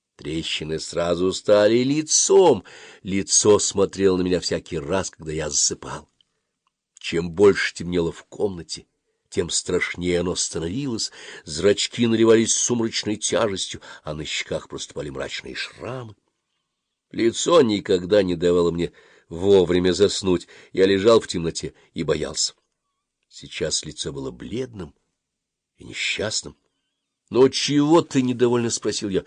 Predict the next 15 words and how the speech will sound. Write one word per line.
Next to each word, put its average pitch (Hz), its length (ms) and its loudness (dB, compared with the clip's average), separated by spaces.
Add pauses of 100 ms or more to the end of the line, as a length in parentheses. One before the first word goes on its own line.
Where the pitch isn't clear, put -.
(140)
«Что 170 320 2
случилось? 185 680 0 (180)
Смотри, 151 380 2
какое 208 280 6
солнце!» 208 560 2 (960)
«Твои 85 260 -2
папа 175 580 2
и 147 160 -10
мама 127 340 -2
умрут», — 95 840 -4 (240)
печально 95 640 -4 (200)
сказала 90 460 -2
лицо. 85 440 -8 (760)
Я 98 540 6
отчаянно 113 880 0